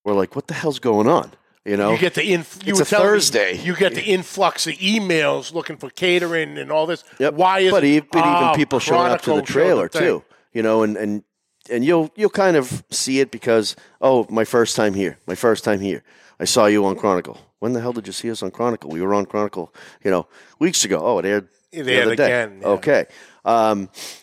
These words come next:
Speaker 1: so, you know, you have those factors, but then also you have, um, you look at your meat costs, too. So you look at all your food costs, and, you know, um, we, our margins are tight with brisket, just like, you know, in a seafood place, lobster rolls, lobster.
Speaker 2: Mm-hmm.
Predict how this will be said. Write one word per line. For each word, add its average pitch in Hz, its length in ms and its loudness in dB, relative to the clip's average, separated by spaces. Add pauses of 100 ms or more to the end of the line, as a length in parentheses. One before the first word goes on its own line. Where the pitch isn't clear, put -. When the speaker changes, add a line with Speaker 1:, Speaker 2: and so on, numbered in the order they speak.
Speaker 1:
so, - 120 0
you 147 160 2
know, 131 80 2
you 120 140 2
have 143 160 2
those 131 220 2
factors, 123 480 0
but 113 120 -6
then 123 140 2
also 135 300 0
you 113 140 0
have, 110 440 2
um, 101 420 0 (180)
you 113 120 -2
look 127 160 -4
at 113 60 -10
your 104 80 -2
meat 107 180 -2
costs, - 460 -6
too. - 240 -8 (640)
So 98 220 2
you 98 140 2
look 110 160 2
at 117 60 4
all 110 120 6
your 110 100 2
food 101 240 -6
costs, 92 460 0 (320)
and, 92 360 0 (560)
you 101 60 0
know, 87 320 0 (300)
um, 85 420 0 (580)
we, 123 500 -2 (180)
our 131 120 4
margins 113 480 2
are 92 80 -2
tight 98 300 -2
with 87 160 -10
brisket, - 460 -4 (380)
just - 200 -4
like, 117 240 2
you 117 80 4
know, 104 120 4
in 98 40 2
a 92 40 -2
seafood 104 360 -6
place, 98 280 -2
lobster 92 320 0
rolls, 90 260 -2
lobster. 85 360 -2
Speaker 2:
Mm-hmm. 156 220 -10